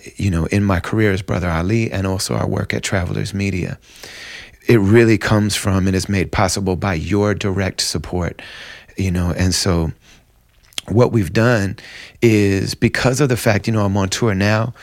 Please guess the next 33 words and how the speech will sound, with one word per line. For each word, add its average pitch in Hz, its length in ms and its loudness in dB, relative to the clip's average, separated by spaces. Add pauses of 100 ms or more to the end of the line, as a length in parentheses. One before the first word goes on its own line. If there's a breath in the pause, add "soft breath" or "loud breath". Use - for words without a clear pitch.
(300 loud breath)
it 98 120 0
seems 113 300 0
to 113 100 -4
be 107 120 0
going 95 340 -2
well. 107 340 0 (600 loud breath)
The 117 140 4
reality 117 480 4
is 110 140 2
that 113 200 0
I 110 60 2
used 110 260 -2
to 110 80 0
have 95 200 0
to 95 100 -2
live 104 500 2
on 95 180 -2
tour 110 440 -2
all 92 240 0
the 87 100 -6
time 95 460 -4 (400 loud breath)
and 101 160 2
really 104 220 6
rely 98 460 2
on 92 200 0
those 92 200 0
shows 95 400 0
as 87 160 -2
opportunities 92 720 0
to - 100 -2
bring 92 260 0
people 95 280 -2
together 98 520 -2